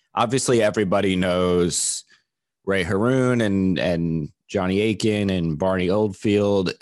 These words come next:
Are there any other guys from, from, you know, the first, let's say, first ten Indy five hundreds that don't get the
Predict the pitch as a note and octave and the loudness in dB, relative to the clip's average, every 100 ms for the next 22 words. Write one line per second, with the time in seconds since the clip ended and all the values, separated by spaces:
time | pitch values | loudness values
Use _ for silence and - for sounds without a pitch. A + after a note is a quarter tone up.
0 | - F#2+ G2+ G#2+ D3 D3 C#3 C3 A#2 G#2 | -4 0 0 0 0 0 2 2 2 0
1 | F#2 - _ _ _ _ _ _ _ _ | -2 -8 _ _ _ _ _ _ _ _
2 | - G2 F#2+ F#2+ F#2+ F2 - F#2 F2 E2+ | -6 -2 0 0 0 -2 -4 -2 0 -2
3 | C#2+ - F2+ E2+ E2+ E2 D2+ _ F2+ D#2+ | -4 -8 -4 -2 -2 -4 -6 _ -4 -4
4 | D2 - F2+ F2 D#2+ - - G2+ F#2+ - | -6 -8 -2 0 -2 -4 -4 -2 -2 -2
5 | - - _ _ _ _ - G2 G2+ F#2 | -6 -8 _ _ _ _ -6 -2 -2 -2
6 | G#2+ - - G2 F#2+ F#2 - F2+ E2+ E2+ | -4 -4 -6 -4 -2 -2 -2 -2 -2 -2
7 | E2 D#2+ F2+ E2+ D#2+ D#2 E2+ - F2 D#2+ | -4 -2 -4 -4 -2 -2 -2 -2 -2 -2
8 | E2 - _ _ _ _ _ _ - G2 | -4 -8 _ _ _ _ _ _ -4 0
9 | G2 D#2+ F2 F#2+ D#2+ C#2 F#2+ E2+ E2 E2 | 0 -2 -2 -2 -4 -2 -2 0 0 0
10 | E2 | 0